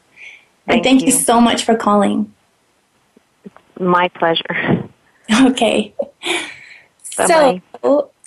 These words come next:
Speaker 2: let's see. We have one more caller on hold here. So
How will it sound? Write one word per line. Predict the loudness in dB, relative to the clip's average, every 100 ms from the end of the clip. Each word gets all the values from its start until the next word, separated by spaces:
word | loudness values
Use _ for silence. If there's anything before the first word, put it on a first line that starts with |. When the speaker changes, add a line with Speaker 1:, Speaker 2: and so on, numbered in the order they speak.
| -20 -4
Speaker 2:
let's | 0 0 -2
see. | -2 2 4
We | 2 0
have | 0 2 4 4 2 -2 -10 _ -2
one | 4 6
more | 6 4
caller | 2 4 4 4
on | 4 2
hold | 2 2 2
here. | 0 0
So | -2 0 2 4 2